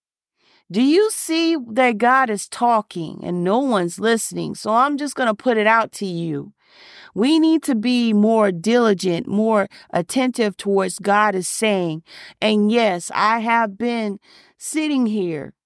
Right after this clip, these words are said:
pondering. I mean, a lot of different things are coming up. It's becoming more profound that we as a nation, we need to be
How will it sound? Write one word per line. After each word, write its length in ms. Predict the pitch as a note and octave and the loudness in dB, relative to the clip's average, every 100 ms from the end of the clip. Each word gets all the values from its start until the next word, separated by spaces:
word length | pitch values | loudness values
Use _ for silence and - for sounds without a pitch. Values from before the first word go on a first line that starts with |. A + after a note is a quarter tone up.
| _ | _
pondering. 800 | - C#4+ F#4+ F#4+ C4 G3+ E3+ G2+ - _ _ _ _ - | -2 2 4 2 0 0 -2 -8 -18 _ _ _ _ -4
I 140 | B3 | -2
mean, 360 | D4 D#4+ D4 B3+ - | 0 0 0 -2 0
a 120 | A3 | 0
lot 340 | A#3 C4+ F#4 | 2 2 2
of 100 | F4+ | -2
different 420 | C#4 D#4 D4+ C4+ A#3+ | -4 -4 -2 -2 0
things 300 | D#4+ D#4+ B3 | 0 0 0
are 120 | A3 | -2
coming 440 | - C#4+ B3+ A3+ | -2 -2 0 0
up. 240 | B3 D#3+ - _ - | 0 -2 -6 _ 0
It's 220 | B3+ D4+ | 0 0
becoming 420 | D#4+ D4 D4 B3 | -4 -2 0 0
more 240 | A#3 A#3+ B3+ | 2 2 0
profound 880 | A#3 G#3+ G3 A3+ A3+ G#3 F#3+ F#3 | 2 0 2 2 2 4 2 0
that 220 | F#3+ F#3 F3+ | 0 -2 -2
we 480 | A3 C#4+ D#4 D#4 - | -2 0 0 -2 -2
as 460 | A#3 G#3+ G3+ F#3+ | 2 2 2 0
a 140 | F3+ F3+ | -2 -4
nation, 840 | F3 F#3+ B3 B3 - F#3+ D3+ D3+ _ _ - - | -2 0 0 0 -2 -4 -6 -8 _ _ -20 -12
we 340 | F#3 A#3+ B3+ A3+ | -2 0 2 2
need 480 | G3+ B3 D4 D4+ - | 2 2 2 0 -2
to 260 | - A#3+ | -2 -2
be 480 | F#3+ A#3+ C4 B3 F#3+ | -2 -2 -2 -2 -4